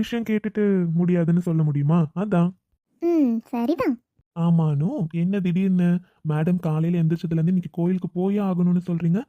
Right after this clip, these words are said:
Speaker 1: என்ன விசேஷம்?
Speaker 2: ஆ, விசேஷமா? அ-, அதெல்லாம் ஒண்ணும் இல்லையே. சும்மாதாங்க. அ,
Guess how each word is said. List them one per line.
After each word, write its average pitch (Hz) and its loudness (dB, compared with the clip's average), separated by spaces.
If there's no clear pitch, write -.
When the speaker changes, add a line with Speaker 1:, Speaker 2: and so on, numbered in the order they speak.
Speaker 1:
என்ன 170 0
விசேஷம்? 170 0
Speaker 2:
ஆ, 294 2
விசேஷமா? 392 -2
அ-, 269 0
அதெல்லாம் 427 0
ஒண்ணும் 403 -2
இல்லையே. 370 0
சும்மாதாங்க. 320 0
அ, 262 -6